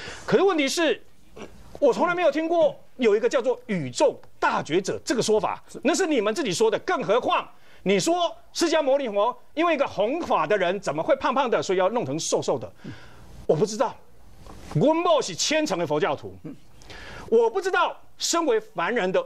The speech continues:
Speaker 1: 我们可以决定佛陀的像是应该胖还是瘦，我不知道，因为我们所有的一切都是根据前人跟佛经佛典所留下的一切，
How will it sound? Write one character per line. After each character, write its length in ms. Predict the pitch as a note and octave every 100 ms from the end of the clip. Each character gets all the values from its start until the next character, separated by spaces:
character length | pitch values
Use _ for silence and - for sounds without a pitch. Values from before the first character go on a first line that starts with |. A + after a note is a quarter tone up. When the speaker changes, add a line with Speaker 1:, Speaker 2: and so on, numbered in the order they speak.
| -
Speaker 1:
我 140 | D#3
们 220 | C3+ C3 F#2+ - -
可 140 | - G3+
以 180 | E3+ -
决 300 | - C#3 D3
定 240 | E3 F#3+ A2+ - - - -
佛 420 | - - D#3 G#3 D#4+
陀 180 | D#3
的 80 | E3+
像 240 | E3 C4 B2 -
是 220 | - F#3 E3
应 120 | D3+
该 140 | D#3+
胖 260 | D#3+ A3 - -
还 120 | C#3
是 120 | D3+
瘦， 140 | D3+ -
我 80 | C#3+
不 80 |
知 80 | G#3+
道， 180 | E4+ D4+ - - - -
因 80 | C#4+
为 80 |
我 40 | D4+
们 100 | B3
所 200 | A#3+ F4
有 60 |
的 80 | C4+
一 80 | G#3
切 260 | A3 C#4 A2+ - -
都 280 | F#4 F4+
是 280 | F4 E4+ D#4
根 340 | - D#4+ D#4 D4
据 220 | C#4+ G#3
前 360 | - - G#3
人 200 | A#3+ G3+
跟 180 | G#3+ B3+
佛 300 | - E3 G#3+
经 200 | C4 C#4
佛 200 | A#3+ A3+
典 160 | C4+ E3 -
所 320 | - B3 E3+
留 200 | D#3 G3+
下 180 | C#4+ F4
的 100 | C4+
一 240 | F#3 F3+ C4
切， 280 | - G4+